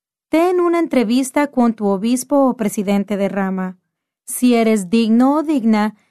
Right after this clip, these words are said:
él te dará una recomendación de uso limitado para el templo. Ayuda a llevar a cabo la obra de historia familiar para que,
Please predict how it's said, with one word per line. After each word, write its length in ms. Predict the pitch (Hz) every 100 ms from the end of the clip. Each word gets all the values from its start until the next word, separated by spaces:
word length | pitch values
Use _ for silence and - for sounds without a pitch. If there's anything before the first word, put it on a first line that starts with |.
| _ -
él 200 | 311 320
te 140 | 381
dará 380 | 339 285 247 240
una 220 | 247 247
recomendación 1040 | 233 233 226 208 208 196 190 - 247 285
de 100 | 262
uso 340 | 214 240 262 320
limitado 640 | 294 262 214 220 208 202
para 200 | 202 202
el 140 | 202 196
templo. 560 | 196 185 185 175 175 _ _ _ _ _ _ _ _ _ _ _ _ -
Ayuda 580 | 220 185 262 269 311 302
a 40 |
llevar 340 | 233 226 208 220
a 100 | 247
cabo 340 | 277 262 277
la 240 | 269 220
obra 340 | 220 269 302 302
de 100 | 247
historia 420 | 214 - 208 214
familiar 760 | 214 254 302 320 294 240 233
para 260 | 247 214 208
que, 320 | 202 208 190